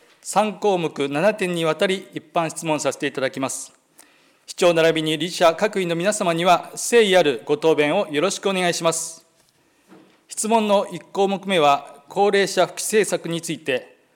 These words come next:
安心緊急救急医療情報キットについてお伺いします。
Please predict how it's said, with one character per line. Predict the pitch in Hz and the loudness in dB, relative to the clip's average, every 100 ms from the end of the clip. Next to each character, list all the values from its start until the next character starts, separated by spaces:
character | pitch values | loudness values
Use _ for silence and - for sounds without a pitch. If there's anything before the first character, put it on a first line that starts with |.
| _ _ | _ _
安 | 170 202 | -2 0
心 | 185 185 185 185 _ - _ _ _ - | 0 -4 -6 -8 _ -20 _ _ _ -10
緊 | 196 190 | -8 -4
急 | 190 185 180 - - _ _ | 0 0 0 -10 -20 _ _
救 | - 196 | -8 -6
急 | 190 190 | -2 -2
医 | 165 | 2
療 | 190 | 2
情 | 185 190 | 2 0
報 | 170 180 | 0 -2
キ | 190 | -4
ッ | 180 | -6
ト | 156 | -6
に | 165 | -4
つ | 190 | -6
い | 180 | -2
て | 208 214 | 0 0
お | 147 | -2
伺 | - 135 | -2 -4
い | 131 | -4
し | - | -6
ま | 123 | -8
す。 | - | -10